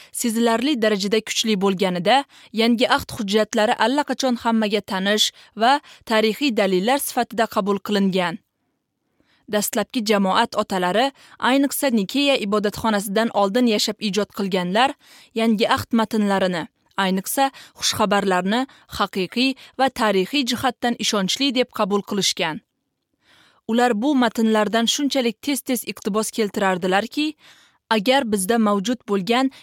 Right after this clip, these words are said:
Yangi Ahdning barcha nusxalarini yo'qotib qo'ysak, uni butunlay jamoat otalarining yozuvlariga qarab tiklashimiz mumkin bo'lar edi. Jamoat otalarining Yangi Ahddan ko'p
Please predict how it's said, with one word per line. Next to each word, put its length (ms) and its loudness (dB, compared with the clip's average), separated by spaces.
Yangi 320 2
Ahdning 420 0
barcha 280 2
nusxalarini 680 0
yo'qotib 400 -4
qo'ysak, 400 0
uni 320 0
butunlay 540 0
jamoat 420 2
otalarining 600 2
yozuvlariga 560 0
qarab 320 0
tiklashimiz 640 0
mumkin 340 -2
bo'lar 240 2
edi. 180 -4
Jamoat 480 0
otalarining 640 0
Yangi 320 2
Ahddan 480 -2
ko'p 140 -4